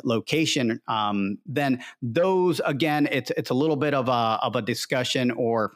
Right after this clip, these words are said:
um, you know, ba-, basically everybody has their own thoughts, but we haven't seen any effect. So it's, it's geo-targeted. As long as you're, you're, you're using that for, for a different city, you should be okay as well. But at the end of the day, guys, to Sean's point,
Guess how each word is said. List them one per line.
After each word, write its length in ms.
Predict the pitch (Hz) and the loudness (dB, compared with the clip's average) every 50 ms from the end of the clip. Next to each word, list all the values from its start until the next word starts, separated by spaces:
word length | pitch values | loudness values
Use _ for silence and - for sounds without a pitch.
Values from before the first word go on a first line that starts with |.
| _ _ _ _ - - | _ _ _ _ -6 -4
um, 440 | 127 117 110 107 104 101 98 95 - _ _ - - - | -2 0 0 0 0 -2 -2 -4 -6 _ _ -14 -4 -2
you 100 | 170 165 | 0 0
know, 140 | 127 107 107 - _ _ - | 0 0 -4 -8 _ _ -4
ba-, 120 | - 135 - | -4 -2 0
basically 260 | - 123 107 - 131 113 | 0 -2 0 0 0 0
everybody 240 | 110 107 110 104 | 0 0 0 0
has 160 | 104 110 107 92 | 0 0 -2 0
their 140 | 110 107 | 0 0
own 100 | 101 98 95 | 0 0 0
thoughts, 300 | - 120 117 120 120 - - - - _ | 0 0 0 0 -2 -6 -14 -20 -8 _
but 80 | - 123 | -2 0
we 120 | 117 135 | 0 2
haven't 260 | 127 127 123 117 107 | 0 0 0 0 -2
seen 200 | - - 127 110 | -2 0 0 0
any 180 | 104 101 104 101 | 0 2 0 0
effect. 420 | 92 85 - - - 90 87 - - | -2 -2 -4 -6 -6 -6 -8 -6 -4
So 100 | - 101 | -4 -4
it's, 180 | 95 - - | -2 -4 -4
it's 220 | - - 120 - - | -6 -6 -6 -6 -6
geo-targeted. 800 | - - 131 131 123 120 117 - 117 113 110 98 110 110 107 95 - | -4 0 0 2 2 0 0 -2 0 0 0 0 0 0 -2 -2 -4
As 140 | - 113 | -6 -4
long 160 | - 117 117 117 | -2 0 0 0
as 120 | 107 - | 0 0
you're, 160 | 120 107 104 - | 0 -2 -2 -2
you're, 360 | - 120 101 98 95 87 - - - - - - - - - - | -2 -2 -2 0 0 -2 -4 -8 -18 -18 -18 -18 -18 -20 -10 -4
you're 120 | - 117 | -2 0
using 380 | 113 110 131 139 123 131 131 123 | 2 2 2 2 2 2 2 2
that 260 | 113 113 113 - - | 0 0 -2 -4 -6
for, 360 | - - 127 110 104 104 - - | -6 -4 -2 0 0 -2 -4 -4
for 120 | - 117 104 | -4 -4 -2
a 80 | 95 | -2
different 280 | 85 113 104 - 101 - | -2 -4 -4 -4 -4 -2
city, 160 | - 113 110 | -2 -2 -2
you 80 | 92 - | -2 -2
should 200 | - - 101 87 | -2 -4 -4 -2
be 200 | - 104 101 98 | 0 0 0 0
okay 300 | 92 - - 101 101 98 | 0 -2 -2 -2 -2 -2
as 140 | 90 85 | -2 -2
well. 320 | - 110 110 131 165 156 - - - - - - - | -2 0 0 2 0 -2 -4 -10 -14 -14 -10 -6 -4
But 80 | - | -2
at 100 | 277 - | -2 0
the 80 | - 247 | 0 2
end 120 | 233 233 | 2 2
of 40 | 214 | 2
the 60 | 180 | 2
day, 180 | 160 147 165 165 | 2 2 2 2
guys, 360 | 143 160 156 156 139 - - - _ _ _ _ _ _ _ _ _ - | 2 2 2 2 0 0 -4 -8 _ _ _ _ _ _ _ _ _ -2
to 100 | - 151 | 0 0
Sean's 340 | - - 180 165 160 147 - | 2 2 2 2 2 2 0
point, 420 | - - 151 143 143 143 139 - | -2 -2 0 2 2 2 0 -2